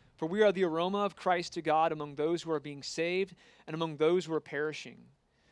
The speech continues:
To one, a fragrance from death to death, to the other, a fragrance from life to life. Who is sufficient for these things?" Paul is saying our peculiarities as a people actively change the aroma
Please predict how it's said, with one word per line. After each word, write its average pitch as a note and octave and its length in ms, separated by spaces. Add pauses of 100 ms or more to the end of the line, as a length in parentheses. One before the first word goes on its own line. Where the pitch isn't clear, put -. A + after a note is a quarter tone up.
(220)
To F3+ 120
one, F#3 340
a E3+ 100
fragrance F3 460
from D3 180
death D#3+ 320
to G3 100
death, C#3 460 (320)
to F#3 100
the D#3+ 160
other, F3 260
a E3 80
fragrance E3 460
from D3 220
life C#3+ 540
to F3 120
life. B2+ 460 (260)
Who A3 380
is F3 120
sufficient E3 600
for C#3 80
these C3 240
things?" A2 540 (1120)
Paul A3+ 200
is A#3+ 60
saying G3+ 300
our F3+ 180
peculiarities F3+ 840
as C#3 100
a C#3 60
people A3+ 560 (380)
actively G3+ 520
change F3 500
the D#3+ 140
aroma C#3 760